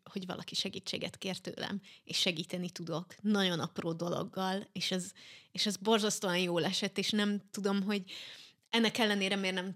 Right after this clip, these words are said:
tudom megtenni azt, hogy én segítséget kérek másoktól. Nekem ez borzasztó nehezemre esik, és a, az elmúlt évek során egyre inkább rá kellett mennem arra, hogy olyan emberekkel vegyem körül magam,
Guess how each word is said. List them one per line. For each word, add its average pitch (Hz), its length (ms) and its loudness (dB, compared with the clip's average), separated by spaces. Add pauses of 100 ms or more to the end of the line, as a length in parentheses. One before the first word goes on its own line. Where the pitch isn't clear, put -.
tudom 185 280 -2
megtenni 185 440 -4
azt, 180 180 -6
hogy 185 200 -4
én 175 220 -2
segítséget - 680 -4
kérek - 280 -8
másoktól. - 600 -8
Nekem 185 340 -6
ez 190 120 -4 (220)
borzasztó 214 540 2
nehezemre 185 540 0
esik, - 400 -2
és - 300 -2
a, 190 140 0 (320)
az 220 100 0
elmúlt 208 320 6
évek 190 260 4
során 190 400 4 (480)
egyre 214 300 4
inkább 190 680 2
rá 196 280 2
kellett 185 320 0
mennem 185 320 -2
arra, 165 300 0
hogy 185 240 -2
olyan 196 180 0
emberekkel 180 720 0 (300)
vegyem 190 320 -2
körül 185 300 -2
magam, 175 680 -4